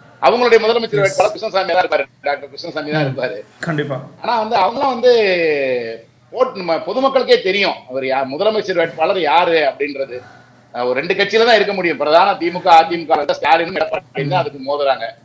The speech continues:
Speaker 1: மத்தவங்க எல்லாம் வந்து முதலமைச்சர் வேட்பாளர்னு சொல்லிக்கிறாங்க தவிர, அவங்க எல்லாம் முதல்ல டெபாசிட்டை வாங்குறது தான் அவங்களுடைய ஒரு வெற்றியா நான் நினைக்கிறேன்.
Speaker 2: இல்ல, இப்போ கமலஹாசன், ஆ, அல்லது சீமான் போன்றவர்களுக்கெல்லாம் வந்து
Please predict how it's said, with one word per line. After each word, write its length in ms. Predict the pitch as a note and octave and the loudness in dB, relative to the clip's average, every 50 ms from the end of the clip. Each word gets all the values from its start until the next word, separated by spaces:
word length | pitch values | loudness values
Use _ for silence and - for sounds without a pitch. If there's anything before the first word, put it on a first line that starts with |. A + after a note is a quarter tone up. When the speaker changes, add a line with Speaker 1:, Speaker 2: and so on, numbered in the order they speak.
| _ _ _ _ _ _ - | _ _ _ _ _ _ -12
Speaker 1:
மத்தவங்க 380 | A2+ C3 - F#3+ F#3 F#3+ G3 G#3 | -10 -4 2 2 2 2 2 2
எல்லாம் 300 | A#3+ C4+ B3+ A3+ G#3 G#3 | 4 4 6 4 2 2
வந்து 180 | A3+ G#3+ F#3+ | 0 -2 0
முதலமைச்சர் 340 | G3 A3+ A#3 A3+ - G3 F#3 | 0 0 0 0 -2 0 2
வேட்பாளர்னு 480 | F3+ F#3 F#3 - G3 G3 G3 G3+ G#3+ - E3+ | 2 2 2 2 0 0 0 -2 -2 -6 -6
சொல்லிக்கிறாங்க 460 | E3 F3 F#3+ G3 G3 F#3+ F3 E3 - | -4 -4 -2 -2 -2 -2 -2 -4 -4
தவிர, 580 | D3 D3 D3 D3 E3+ F#3+ F3+ E3 C#3+ C3 - - - - - - - - _ _ | -4 -4 -2 0 0 2 2 2 2 0 -2 -4 -8 -12 -16 -20 -20 -20 _ _
அவங்க 220 | - C3+ D3 D#3 E3+ | -4 -2 -2 0 0
எல்லாம் 160 | A3+ A3+ G#3+ | 0 0 0
முதல்ல 320 | A#3 F3+ G#3 G#3+ G3+ F#3 E3+ D3+ C#3+ C3+ C3 B2+ B2 A#2+ A#2 A2 A2 - - - - _ _ _ _ _ _ _ _ _ - G#2+ G#2 A#2 | 0 0 2 4 4 6 6 4 4 4 2 2 0 -4 -6 -8 -12 -20 -20 -20 -20 _ _ _ _ _ _ _ _ _ -20 -12 -6 -6
டெபாசிட்டை 580 | D3+ D#3 - C4 C4+ C4+ - A3+ F#3 G3 F3+ | -4 2 6 6 6 6 4 2 2 4 4
வாங்குறது 400 | F3 F3 G3 G3+ G3 F#3 F#3+ F3 | 6 6 6 4 4 2 0 2
தான் 360 | G#3+ A3+ G#3+ F#3+ G3 E3+ D#3+ D3 C#3+ C#3 C3+ C#3 C3 C3+ C#3 | 2 4 6 6 6 6 6 6 6 4 4 4 4 4 2
அவங்களுடைய 540 | D3+ D#3 D#3 D3+ D3+ C#3+ C#3 C#3 C3 C3 C3 B2+ B2+ A#2+ A#2 - - _ _ _ _ _ _ _ _ _ _ _ _ _ _ _ _ _ | 2 0 0 -2 -2 -2 0 2 4 4 4 2 2 -2 -4 -10 -16 _ _ _ _ _ _ _ _ _ _ _ _ _ _ _ _ _
ஒரு 360 | - D3 D3 C#3+ C#3 C#3 C#3 C3+ | -6 -4 -2 0 0 0 0 0
வெற்றியா 420 | C3+ D3 - F#3 G3+ F#3+ F3+ F3 | -2 -2 0 2 4 6 6 6
நான் 180 | E3 D3+ D3+ D3 | 6 4 2 2
நினைக்கிறேன். 240 | C#3+ B2+ - - _ _ _ _ _ _ _ _ _ _ _ _ _ _ _ _ _ _ _ _ _ _ _ _ - - - | 0 -4 -8 -14 _ _ _ _ _ _ _ _ _ _ _ _ _ _ _ _ _ _ _ _ _ _ _ _ -20 -12 -2
Speaker 2:
இல்ல, 140 | A#3+ C4 C4+ | 2 4 4
இப்போ 180 | A#3+ - G#3 G3+ | 4 4 0 0
கமலஹாசன், 880 | - - F#3+ A3+ C#4 C#4+ D4 C#4 C#4 C4 - - B3 A#3+ B3 A#3+ - | 0 0 0 2 4 6 6 6 6 4 2 2 0 0 0 -2 -2
ஆ, 500 | F#3+ F#3+ F#3 F3+ F3 E3+ E3+ E3 D#3+ D#3+ | 2 2 4 4 4 2 2 2 2 0
அல்லது 240 | D#3+ E3 E3 D#3+ E3 | 0 0 0 -2 -4
சீமான் 480 | E3 - A3+ A#3 G#3+ G#3+ A3 G#3+ G#3 E3 | -4 -4 -2 0 2 2 2 2 0 -2
போன்றவர்களுக்கெல்லாம் 640 | F#3 F#3+ F3 F3+ F3+ E3+ E3 E3+ C#3+ F#3 G#3 G#3 | -4 -2 -2 -2 -2 -2 -2 -4 -2 0 0 0
வந்து 460 | G3+ F#3 F3 E3+ A#3 A#3+ G#3+ D#3 - | 0 0 -4 -2 -2 0 0 -2 -2